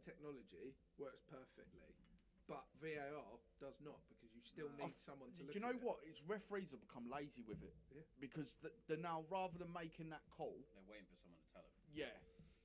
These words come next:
Speaker 3: But
Speaker 4: And the same with the linesman.
Speaker 2: And you see, you know, when they get the
Speaker 3: I
Speaker 2: place
Speaker 3: think
Speaker 2: around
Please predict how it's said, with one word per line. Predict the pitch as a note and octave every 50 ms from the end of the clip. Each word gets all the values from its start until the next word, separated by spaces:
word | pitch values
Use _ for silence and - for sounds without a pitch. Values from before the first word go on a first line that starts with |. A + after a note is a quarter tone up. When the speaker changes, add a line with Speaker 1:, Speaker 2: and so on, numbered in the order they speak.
| - - -
Speaker 3:
But | F3+ E3+ D3+ A#2
Speaker 4:
And | B2+ B2+
the | - -
same | D#3 D3 C3+
with | B2
the | A#2+ B2+
linesman. | C#3 C#3+ B2 - - - - - - - - - - - - - - - - - - -
Speaker 2:
And | - E3
you | F3+ F#3 E3+
see, | - G#3+ A3
you | G#3+ G3 G3 G#3
know, | A3+
when | A3+ A3 G#3+
they | G3+ G3+ G3 F#3+
get | G3 F#3 F#3
the | -
Speaker 3:
I | G#3 F#3+
Speaker 2:
place | F#3+ F#3+
Speaker 3:
think | - A3+ F#3+
Speaker 2:
around | G3 F#3+